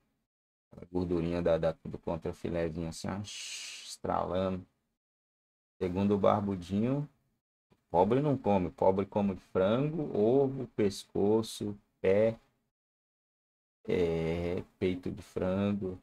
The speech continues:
O cara prometeu a picanha e vai taxar a picanha, hein?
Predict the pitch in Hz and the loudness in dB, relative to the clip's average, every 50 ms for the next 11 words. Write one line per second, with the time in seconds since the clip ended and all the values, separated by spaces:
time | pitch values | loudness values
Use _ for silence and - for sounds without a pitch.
0 | _ _ _ _ _ _ _ _ _ _ _ _ _ _ _ _ _ _ _ _ | _ _ _ _ _ _ _ _ _ _ _ _ _ _ _ _ _ _ _ _
1 | _ _ _ _ _ _ _ _ _ _ _ _ _ _ _ _ _ _ _ _ | _ _ _ _ _ _ _ _ _ _ _ _ _ _ _ _ _ _ _ _
2 | _ _ _ _ _ _ _ _ _ - - 85 - - - 90 92 92 92 87 | _ _ _ _ _ _ _ _ _ -8 -8 -8 -6 0 2 6 6 8 6 6
3 | - - 95 95 95 95 90 87 87 - - 104 104 101 98 98 - 90 82 - | 4 2 2 4 4 2 0 0 0 4 6 8 8 8 8 6 4 -6 -6 -2
4 | - 101 98 98 95 90 95 95 95 - - 92 87 82 - - - 95 92 - | 0 0 2 2 2 4 6 6 6 6 4 2 2 0 0 0 2 2 2 0
5 | - - 85 - _ - 92 87 87 85 85 90 92 95 101 101 | -2 -12 -14 -12 _ -4 -4 -2 -2 -2 -2 -2 -4 -4 -6 -8